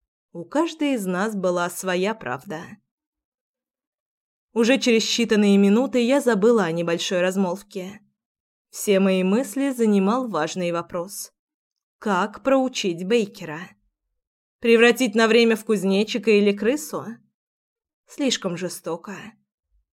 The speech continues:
К тому же ответное наказание не заставит себя ждать.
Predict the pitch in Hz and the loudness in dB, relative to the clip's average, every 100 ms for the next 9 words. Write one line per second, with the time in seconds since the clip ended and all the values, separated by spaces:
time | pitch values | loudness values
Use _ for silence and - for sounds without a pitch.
0 | _ - 294 294 302 254 233 233 214 240 | _ -4 0 0 2 2 2 -2 0 0
1 | 220 208 208 196 208 208 202 202 190 202 | 0 2 2 4 4 4 4 4 2 0
2 | 202 190 196 208 190 190 196 190 - | 0 -2 -2 -2 -2 -2 -6 -6 -12